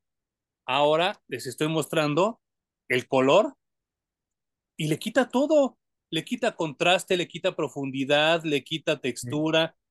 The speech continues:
Speaker 1: le quita, yo creo que hasta el entintado. Yo entiendo que en ese entonces Dynamite no tenía mucho dinero, porque esto fue de los títulos
Speaker 2: Ujú.
Speaker 1: que los lanzó a la fama, ¿eh? De los que realmente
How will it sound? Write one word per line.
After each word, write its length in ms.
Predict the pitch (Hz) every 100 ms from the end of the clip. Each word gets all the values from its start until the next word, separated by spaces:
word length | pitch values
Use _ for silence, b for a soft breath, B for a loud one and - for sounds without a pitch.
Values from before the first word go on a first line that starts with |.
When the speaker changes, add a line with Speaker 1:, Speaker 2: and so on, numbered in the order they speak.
| _
Speaker 1:
le 160 | 139 -
quita, 220 | 185 240
yo 140 | 220
creo 140 | 240 240
que 80 |
hasta 160 | 208 175
el 80 | 143
entintado. 920 | 127 120 117 110 151 147 139 247 - _ _ _ _ _ _ _ _ _ _ _ _
Yo 160 | - 254
entiendo 520 | 330 - 170 143 175
que 80 | 143
en 80 | 135
ese 180 | 143 170
entonces 460 | 151 151 170 147
Dynamite 540 | 131 143 160 151 143 139
no 140 | 143
tenía 340 | 160 131 127
mucho 380 | 120 117 120 147
dinero, 380 | 131 127 185 185
porque 220 | 123 -
esto 160 | 202 208
fue 160 | 202
de 100 | 202
los 180 | 156 -
títulos 440 | 160 - 165 170 165
Speaker 2:
Ujú. 60 |
Speaker 1:
que 100 | 135
los 200 | 120 113
lanzó 300 | 120 110 -
a 20 | 226
la 120 | 190
fama, 420 | 175 214 131 117
¿eh? 180 | 208 269
De 100 | 147
los 200 | 123 -
que 380 | 131 127 127 127
realmente 720 | 139 175 202 185 196 160 131